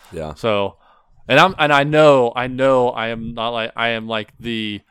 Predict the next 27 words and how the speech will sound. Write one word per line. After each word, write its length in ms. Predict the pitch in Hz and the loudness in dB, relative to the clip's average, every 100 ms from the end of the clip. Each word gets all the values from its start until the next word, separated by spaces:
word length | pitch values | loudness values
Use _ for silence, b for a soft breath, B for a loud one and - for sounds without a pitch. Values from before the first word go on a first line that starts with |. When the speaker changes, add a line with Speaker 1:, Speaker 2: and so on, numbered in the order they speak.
| _ _ _ _ _ _ _ _ _ _ _ _ - | _ _ _ _ _ _ _ _ _ _ _ _ -4
Speaker 2:
I'm 240 | 135 135 | -4 -2
going 220 | 139 147 | -2 -2
against 260 | 123 131 - | -2 -6 -6
the 60 | |
masses 500 | 107 110 104 - 90 | -8 -6 -8 -12 -20
because 360 | - - 104 101 - | -16 -12 -12 -12 -4
everyone 420 | 139 135 123 117 | -4 -2 -4 -4
loves 200 | 113 101 | -8 -8
this 160 | 101 - | -14 -16
game. 280 | 113 113 110 | -16 -18 _
Like, 200 | 120 117 | -12 -8
so 160 | 117 127 | -6 -4
there's, 480 | 147 131 - - 135 | -4 -4 -8 -14 -10
I 40 | |
mean, 140 | 135 | -8
it 40 | 123 | -8
was 140 | 113 | -8
game, 160 | 113 160 | -8 -6
one 100 | 147 | -6
of 60 | 131 | -6
the 60 | |
game 180 | 120 127 | -8 -8
of 60 | 117 | -8
the 60 | |
year. 240 | 135 190 110 | -10 -12 -14
So, 280 | - 117 110 | -10 -8 -6
Speaker 1:
Yeah, 180 | 95 | -8